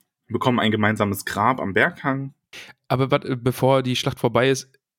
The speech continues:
Speaker 2: es wird nochmal extra erwähnt, dass Merry und Pippin sich dann irgendwann auch in die Schlacht stürzen.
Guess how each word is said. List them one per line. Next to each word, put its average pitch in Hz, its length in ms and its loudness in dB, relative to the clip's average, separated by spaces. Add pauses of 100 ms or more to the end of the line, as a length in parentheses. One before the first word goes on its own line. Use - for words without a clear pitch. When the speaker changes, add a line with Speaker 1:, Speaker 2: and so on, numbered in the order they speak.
(120)
Speaker 2:
es - 140 -4
wird 139 140 2
nochmal 127 280 0
extra 131 360 -2
erwähnt, 117 400 0
dass 110 140 -6
Merry 123 360 2
und 110 160 -2
Pippin 110 400 0
sich 104 160 -4
dann 107 220 -2
irgendwann 104 440 -2
auch 101 220 -2
in 104 80 0
die 98 40 -4
Schlacht - 400 -2
stürzen. 98 580 -2